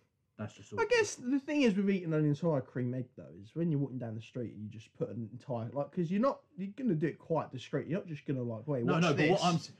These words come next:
Speaker 1: what I'm saying is if, if you had somebody stand in front of you and just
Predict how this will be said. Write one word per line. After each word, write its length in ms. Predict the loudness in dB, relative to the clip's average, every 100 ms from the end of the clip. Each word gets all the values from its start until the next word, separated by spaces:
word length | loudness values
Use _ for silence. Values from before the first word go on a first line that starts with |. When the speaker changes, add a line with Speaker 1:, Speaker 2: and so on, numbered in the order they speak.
| _
Speaker 1:
what 160 | -6 0
I'm 160 | 0
saying 360 | 0 0 0 -2
is 100 | -4
if, 100 | -4 -4 -6
if 180 | -4
you 120 | 0 0
had 240 | 0 -6 -10
somebody 380 | -4 -4 -4
stand 400 | -8 -4 -2 0
in 120 | -2 -2
front 240 | -2 -2
of 100 | -4
you 140 | -10 -14 -12
and 120 | -12
just 160 | -12